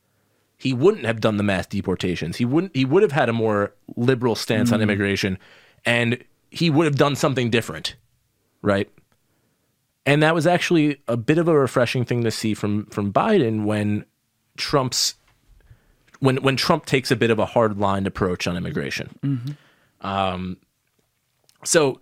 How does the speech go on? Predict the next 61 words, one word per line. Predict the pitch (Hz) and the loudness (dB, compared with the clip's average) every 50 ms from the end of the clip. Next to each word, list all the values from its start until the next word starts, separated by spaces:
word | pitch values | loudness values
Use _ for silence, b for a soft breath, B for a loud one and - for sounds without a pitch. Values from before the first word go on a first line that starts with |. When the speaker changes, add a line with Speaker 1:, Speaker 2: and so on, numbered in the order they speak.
| _ - - | _ -14 -6
Speaker 2:
Is | 123 131 127 113 | -6 -4 -4 0
that | 147 139 139 139 | 2 4 4 6
Speaker 1:
I | 123 139 | 4 4
Speaker 2:
a, | |
Speaker 1:
think | 131 180 175 143 | 4 4 2 2
Speaker 2:
is | 139 117 - | 0 0 0
that | 135 131 127 127 | 0 0 0 0
a | 123 | -2
very | 117 110 113 127 123 123 123 120 120 123 120 113 - _ | -4 -4 -2 0 0 0 0 0 0 -2 -4 -6 -8 _
main | 123 123 120 120 120 120 | -2 -2 0 0 -2 -2
issue | 120 120 - - 120 117 | -2 -2 -4 -4 -6 -6
for | - - 120 | -6 -6 -4
you? | 120 123 123 123 120 b b b b b b b b b - | -4 -2 -2 -4 -6 b b b b b b b b b 0
Speaker 1:
I | 151 | 4
wouldn't | 165 202 208 196 - | 4 4 2 2 0
say | - 185 180 | 2 2 4
it's | 165 - | 4 2
a | 156 | 2
main | 143 139 143 143 | 2 2 2 2
issue | 143 127 - 127 | 0 0 0 0
for | 120 - 139 135 | 0 0 0 2
me, | 170 202 208 151 | 4 4 4 4
but | - 127 120 | 2 2 2
I | 85 123 117 | 2 0 0
think | - - 143 120 | 2 0 -2 0
it | 98 123 | 0 0
was | 131 110 | -2 0
the | 98 113 | 0 -4
first | - - 127 123 113 - - | 0 2 0 0 0 -2 -2
time | - 123 123 117 113 | 0 0 0 2 2
where | 113 113 | 2 2
I, | 104 101 95 - - | 2 2 0 -2 -2
I, | - 95 104 98 - _ _ | -2 -2 -2 -2 -4 _ _
I | 131 147 | 2 2
mean, | 151 143 120 - - _ _ _ _ _ _ _ _ _ _ _ _ _ _ _ | 4 2 2 -2 -6 _ _ _ _ _ _ _ _ _ _ _ _ _ _ _
it | 139 143 | 2 6
is | 170 196 175 143 117 | 6 6 6 6 2
in | 123 120 | 0 -2
the | 120 | 0
context | - 131 123 131 123 - 123 - - 127 | 0 0 -2 0 0 0 -2 0 0 0
of | 107 | 2
I | 107 117 110 | 2 0 0
would | 113 113 104 107 110 - _ | 0 -2 -4 -8 -12 -10 _
prefer | - 120 - - 147 151 143 147 139 | -6 -6 -2 0 2 2 2 2 0
a | 101 110 110 101 | 0 -2 -2 -2
policy | - - 107 110 113 110 - - - 110 107 | -2 -2 0 0 0 0 -2 -2 -2 -2 -2
that | 101 98 98 | 0 -2 -2
is | 92 87 | -4 -4
more | 101 107 107 113 | -4 -2 -2 -2
aligned | 107 101 98 98 98 98 98 101 98 | -2 -2 -2 -2 -4 -4 -4 -4 -2
with | 98 95 90 - | -2 -4 -4 -4
what | - 104 87 87 | -6 -6 -4 -2
Biden | - 95 95 98 98 98 95 95 | -2 -2 -2 -2 -2 -4 -4 -6
is | 76 92 95 90 87 82 - - - | -6 -6 -6 -6 -6 -8 -10 -12 -14
finally | - - 120 131 139 139 139 127 113 107 | -4 -2 0 0 0 0 0 -2 -2 -2
Speaker 2:
Sure, | - - 165 123 101 - | 0 0 0 0 0 -2
Speaker 1:
saying, | 80 76 80 - _ | -6 -8 -14 -18 _
Speaker 2:
sure, | _ - - 113 98 - _ _ _ | _ -12 -12 -12 -12 -14 _ _ _
yep. | - 123 - | -12 -6 -4
Speaker 1:
which | 104 104 - | -2 0 2
is, | 113 107 107 104 95 | 2 2 2 0 -4